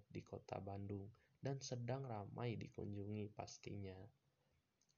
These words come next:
Mana Cafe ini lumayan terletak di daerah yang agak tersembunyi, tapi tenang, nggak terlalu jauh kok dari pusat Kota Bandung.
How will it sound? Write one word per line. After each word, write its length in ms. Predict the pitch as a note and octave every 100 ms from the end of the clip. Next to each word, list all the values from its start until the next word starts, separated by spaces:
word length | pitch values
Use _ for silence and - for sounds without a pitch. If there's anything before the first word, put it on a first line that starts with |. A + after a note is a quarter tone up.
| _
Mana 240 | C#3+ D3+ D#3
Cafe 320 | D#3 D3+ D#3
ini 320 | C3+ A#2+ B2
lumayan 560 | D3+ B2 A2 G#2+ B2 C3
terletak 480 | G#2+ G#2 - - D3
di 80 | A2+
daerah 320 | G#2+ G2+ G#2
yang 160 | B2+ A#2 G2+
agak 320 | G#2 G2+ -
tersembunyi, 640 | - G#2 A2 B2+ C3 G2 - _ _ _ _ -
tapi 320 | G2 F#2+ - B2
tenang, 480 | - A2 A#2+ G#2+ G2+
nggak 160 | G2
terlalu 320 | - G2+ F#2+ G2
jauh 320 | G#2 A2+ B2
kok 160 | A#2+
dari 240 | A#2+ A2 G#2
pusat 320 | A2 - -
Kota 240 | G#2 -
Bandung. 480 | G2+ G2+ G2+ G#2 A2+